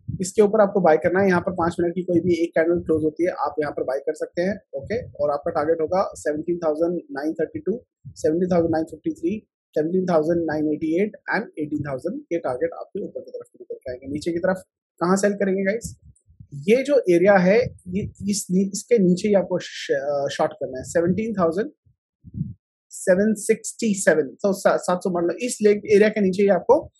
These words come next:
position बनानी है सत्रह हजार सात सौ की पी में। ठीक है, और सत्रह हजार सात सौ दो आपका नीचे की तरफ का टारगेट बन के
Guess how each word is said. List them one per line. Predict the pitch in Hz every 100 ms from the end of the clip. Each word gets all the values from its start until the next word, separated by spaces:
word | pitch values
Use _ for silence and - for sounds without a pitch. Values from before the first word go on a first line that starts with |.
| - _ -
position | 170 196 214
बनानी | 196 175 185 226
है | 302 _ _
सत्रह | - 190 208 202
हजार | 196 208 262 - _ _ _ _ _ -
सात | - - 170 -
सौ | 190
की | 185 226 302 _ _ _ _ _ _ _ _ _ _ _ _ _ -
पी | 170 165 175
में। | 254 - _ - - - - _ _ _ _ _ _ _ _ _ _ _ _ -
ठीक | 311 381
है, | 571 - _ _ -
और | 165 160 160
सत्रह | 175 190 196
हजार | 190 190
सात | 185 160
सौ | - 175
दो | 190 262 262 - -
आपका | - 160
नीचे | 151 151
की | 139
तरफ | 160 190
का | 240
टारगेट | 185 127 180 - -
बन | 131
के | 135